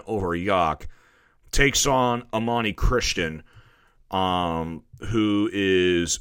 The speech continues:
two and three, have lost the last two games to Steel Valley and Sarah Catholic by a combined score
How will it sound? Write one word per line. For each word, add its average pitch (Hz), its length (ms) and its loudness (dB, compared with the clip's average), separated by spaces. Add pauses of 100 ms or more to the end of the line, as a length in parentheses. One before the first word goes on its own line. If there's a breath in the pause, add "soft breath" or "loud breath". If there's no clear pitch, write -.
two 170 220 6
and 156 120 -2
three, 95 440 0
have 95 180 0
lost 123 380 -2
the 104 80 -4
last 104 360 -4
two 127 220 0
games 98 520 0
to 90 100 -6
Steel 120 320 -2
Valley 95 500 0
and 82 160 -6
Sarah 104 380 2
Catholic 95 500 -2
by 87 140 0
a 85 40 -2
combined 90 520 -6
score 85 640 -4